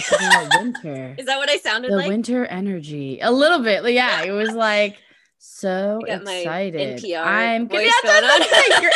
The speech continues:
Speaker 1: N P R voice is on. I don't think
Speaker 2: We should
Speaker 1: excited's
Speaker 2: do it in
Speaker 1: allowed to be said on N P R.
Speaker 2: I
Speaker 1: There,
Speaker 2: know,
Speaker 1: it
Speaker 2: right?
Speaker 1: has,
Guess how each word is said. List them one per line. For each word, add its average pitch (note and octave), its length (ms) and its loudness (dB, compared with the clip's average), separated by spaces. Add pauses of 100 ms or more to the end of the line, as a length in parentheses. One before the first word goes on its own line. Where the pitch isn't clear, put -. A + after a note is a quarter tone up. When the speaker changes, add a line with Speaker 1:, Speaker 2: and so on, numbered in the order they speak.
Speaker 1:
N F#4 100 4
P G4+ 160 8
R D#4 200 4
voice C4 260 2
is A#3+ 140 -4
on. G3 480 0 (380)
I C#4+ 100 2
don't G#4 240 0
think A4 220 -2 (100)
Speaker 2:
We D4+ 40 -2
should C#4+ 60 0
Speaker 1:
excited's C4 440 0
Speaker 2:
do D4+ 80 -4
it - 60 -4
in - 60 -2
Speaker 1:
allowed G#3 320 0
to B3 60 -10
be G#3+ 120 -8
said F#3 260 -6
on E3 120 -6
N E3 160 -10
P E3+ 160 -10
R. C3+ 200 -8
Speaker 2:
I C3+ 40 -10
Speaker 1:
There, G#3 400 0
Speaker 2:
know, - 60 -10
Speaker 1:
it D3+ 40 -6
Speaker 2:
right? A#3 160 -2
Speaker 1:
has, B3 300 -6